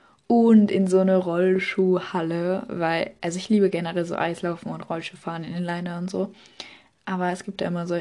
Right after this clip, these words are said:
also das gibt's bei uns, glaub ich, auch nicht so. Aber halt in so eine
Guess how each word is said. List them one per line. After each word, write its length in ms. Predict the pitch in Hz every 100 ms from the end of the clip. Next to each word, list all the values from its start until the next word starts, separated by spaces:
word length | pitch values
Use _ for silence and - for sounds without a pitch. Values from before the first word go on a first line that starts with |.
| -
also 340 | 180 175 165 180
das 180 | - -
gibt's 220 | 240 -
bei 100 | -
uns, 180 | 214 220
glaub 140 | 196
ich, 160 | 196 -
auch 120 | 170
nicht 180 | 196 -
so. 220 | - 262 - - - -
Aber 160 | - 190
halt 160 | 185 -
in 160 | 190
so 80 | 185
eine 340 | 190 185 180